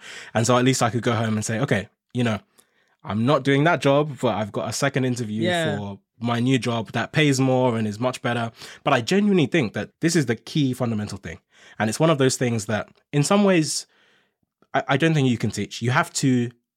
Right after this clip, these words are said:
Speaker 1: learn and develop. You have to develop it
Speaker 2: Yeah,
Speaker 1: yourself.
Speaker 2: yeah.
Speaker 1: You have to develop this resilience of, I was thinking of this analogy earlier today, actually. You have to be able to turn rocks into just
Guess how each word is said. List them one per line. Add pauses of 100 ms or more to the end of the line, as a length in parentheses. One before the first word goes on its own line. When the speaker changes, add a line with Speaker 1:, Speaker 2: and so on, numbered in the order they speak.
Speaker 1:
learn
and
develop.
You
have
to
develop
it
Speaker 2:
Yeah,
Speaker 1:
yourself.
Speaker 2:
yeah. (220)
Speaker 1:
You
have
to
develop
this (280)
resilience
of, (400)
I
was
thinking
of
this
analogy
earlier
today,
actually. (800)
You
have
to
be
able
to
turn
rocks
into
just